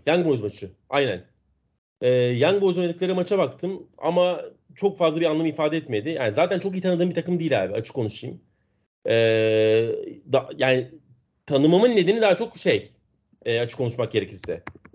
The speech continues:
Ee, Ukrayna milli takımı. Ve Ukrayna'nın mesela şey maçlarını anlattım. Ee, playoff maçlarını anlattım,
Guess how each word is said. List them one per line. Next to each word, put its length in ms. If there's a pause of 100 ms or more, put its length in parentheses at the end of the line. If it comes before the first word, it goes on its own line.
(120)
Ee, 600
Ukrayna 300
milli 200
takımı. 360 (480)
Ve 100
Ukrayna'nın 420
mesela 520 (260)
şey 200
maçlarını 360
anlattım. 480 (400)
Ee, 1080
playoff 300
maçlarını 380
anlattım, 520